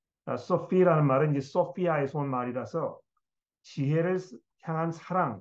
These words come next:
이렇게 얘기할 수 있습니다. 이 필로소퍼라고, 이 철학자라는 말은, 아, 정말 그 지혜를 사랑하는 사람이라 이렇게 이제 아주 낭만적으로, 아, 이 설명하는 그런 이야기가 되겠는데요.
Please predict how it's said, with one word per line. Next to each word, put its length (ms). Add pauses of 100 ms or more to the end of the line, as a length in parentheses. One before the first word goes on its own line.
이렇게 340
얘기할 260
수 100
있습니다. 320 (560)
이 180
필로소퍼라고, 1300 (360)
이 300
철학자라는 680
말은, 460 (1040)
아, 140
정말 460
그 240
지혜를 380
사랑하는 520
사람이라 680
이렇게 340
이제 160 (160)
아주 160
낭만적으로, 960 (140)
아, 200
이 160
설명하는 540
그런 200
이야기가 360
되겠는데요. 600